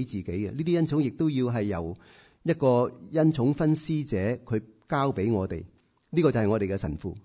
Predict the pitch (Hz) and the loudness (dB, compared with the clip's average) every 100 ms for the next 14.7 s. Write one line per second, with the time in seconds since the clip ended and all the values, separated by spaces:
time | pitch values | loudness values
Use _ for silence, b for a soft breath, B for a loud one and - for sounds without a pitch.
0 | - 110 117 101 104 101 117 92 92 b | -6 -2 0 0 -2 -6 -6 -8 -12 b
1 | b b b _ - 120 139 143 123 156 | b b b _ 0 2 4 2 0 -2
2 | - 127 117 117 - 151 139 117 98 104 | -2 -2 -2 -4 -6 -4 -4 -6 -6 -6
3 | 90 85 78 _ _ _ _ b b b | -8 -8 -12 _ _ _ _ b b b
4 | - 175 110 104 95 95 151 131 117 113 | 0 2 2 2 -2 -2 -2 -2 0 0
5 | 113 101 120 110 98 95 95 110 156 143 | 0 0 -2 -2 -4 -4 -8 -6 -4 -4
6 | 143 - 95 85 85 - 87 127 143 127 | -4 -6 -6 -6 -6 -6 -4 -4 -2 -2
7 | 123 90 110 - 110 104 110 104 131 131 | -2 -4 -4 -4 -2 -2 -4 -4 -4 0
8 | 127 127 - - - - 127 123 135 - | -2 -4 -10 -8 -8 -6 -4 -4 -6 -16
9 | - _ - 104 - 143 143 - - - | -20 _ -10 -8 -6 -8 -6 -10 -10 -14
10 | b b b b b b b _ 117 143 | b b b b b b b _ -2 0
11 | 170 135 135 165 170 165 160 - _ _ | 2 0 2 2 2 -2 -6 -16 _ _
12 | _ _ _ _ _ - 113 160 104 87 | _ _ _ _ _ -2 2 2 2 0
13 | 95 92 104 107 85 - - 127 98 113 | 0 -2 -4 -6 -8 -8 -6 -2 0 2
14 | 113 110 101 85 87 - | 0 -2 -4 -4 -4 -6